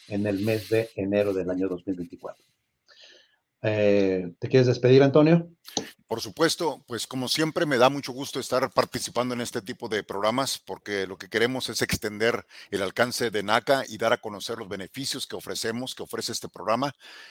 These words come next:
Speaker 2: Eh, usted lo único que tiene que hacer es ir a naca punto com para conocer más de, del programa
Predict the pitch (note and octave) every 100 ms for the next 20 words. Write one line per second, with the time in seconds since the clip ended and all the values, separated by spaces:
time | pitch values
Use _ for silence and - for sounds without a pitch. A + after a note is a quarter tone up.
0 | - - A2 G#2+ G#2+ G#2+ - A2+ - D#3
1 | D#3+ D3 C3+ B2 C#3 B2+ C3+ B2+ B2 -
2 | B2+ B2 A#2 B2+ - A#2 G#2+ - B2 A#2
3 | A2 - F2+ - A2 A2+ G2+ G#2+ F2 E2
4 | F#2 - F#2 B2 C#3+ B2